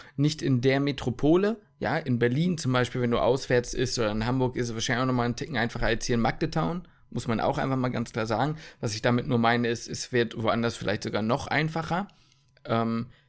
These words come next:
da ist die Frage mit dem Portemonnaie die Sache, aber trotzdem, ähm, ist es an sich,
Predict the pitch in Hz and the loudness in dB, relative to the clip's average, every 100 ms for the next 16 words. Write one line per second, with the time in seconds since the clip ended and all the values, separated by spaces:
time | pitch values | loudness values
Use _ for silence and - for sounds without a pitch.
0 | - 113 113 - 120 117 120 113 113 127 | -2 0 2 -2 -2 0 2 0 -2 -4
1 | - 117 120 151 160 160 160 160 - 113 | -2 0 0 -2 -2 -2 0 -2 2 2
2 | 110 - - - - - 143 - - - | 2 -2 -10 -18 -12 -2 -2 0 -2 4
3 | 156 156 151 143 131 127 131 123 - - | 4 4 -2 -2 0 0 0 0 -2 -6
4 | - 120 - - - 120 113 131 156 - | -4 -2 0 0 0 0 4 2 2 -2
5 | - | -14